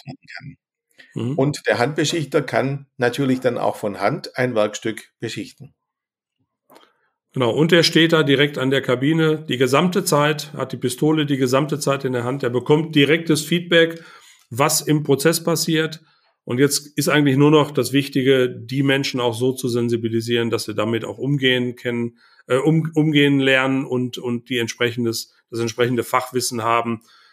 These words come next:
Speaker 2: was denn richtig und was falsch im Prozess läuft.
Speaker 1: Und da muss ich natürlich mir klar sein, es gibt diese typischen Anfängertipps. Und mit denen kann ich ganz schnell erste Erfolge erzielen.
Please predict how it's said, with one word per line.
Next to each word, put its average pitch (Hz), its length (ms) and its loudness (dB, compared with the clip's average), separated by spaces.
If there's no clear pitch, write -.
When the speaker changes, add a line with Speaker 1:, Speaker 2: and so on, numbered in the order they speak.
Speaker 2:
was 117 220 0
denn 117 200 0
richtig 127 460 -2
und 113 140 -4
was 110 140 -4
falsch 104 300 -4
im 95 80 -12
Prozess - 400 -16
läuft. - 340 -20
Speaker 1:
Und 120 80 -2
da - 60 4
muss 185 180 2
ich 175 80 2
natürlich 139 760 2
mir 135 260 4
klar 120 280 2
sein, 139 580 0
es 131 200 -6
gibt - 420 -4
diese 117 480 0
typischen 110 680 -4
Anfängertipps. 107 1120 -4
Und 107 140 -10
mit 104 160 -6
denen 139 360 0
kann 131 220 -4
ich 127 160 -6
ganz 123 240 0
schnell 123 480 0
erste 113 300 0
Erfolge 107 500 -2
erzielen. 98 500 -10